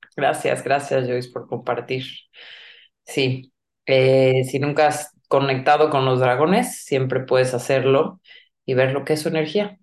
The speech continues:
Y hoy vamos a conectar con ellos y sanar con ellos, porque mucho de los, del dolor es por el miedo a abrirte y que vuelvas a ser lastimado. Entonces,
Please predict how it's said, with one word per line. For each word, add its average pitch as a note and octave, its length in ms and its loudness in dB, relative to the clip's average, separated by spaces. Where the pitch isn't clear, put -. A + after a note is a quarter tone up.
Y C3+ 140 2
hoy E3+ 100 6
vamos C#3+ 260 0
a B2+ 60 -12
conectar B2 400 -4
con B2+ 140 0
ellos D#3 340 2
y C3 80 -6
sanar C#3 640 -2
con B2+ 200 -6
ellos, - 340 -6
porque B2 260 -6
mucho F#3 600 2
de E3+ 120 4
los, C3+ 480 -2
del C#3+ 240 2
dolor C#3+ 500 4
es C#3 180 0
por C#3+ 460 2
el C3+ 160 0
miedo C3+ 520 0
a B2+ 120 2
abrirte C#3+ 600 0
y C3 100 -6
que C#3 80 0
vuelvas C3 380 2
a B2 40 -4
ser B2+ 200 -6
lastimado. B2+ 680 -6
Entonces, C3+ 500 -6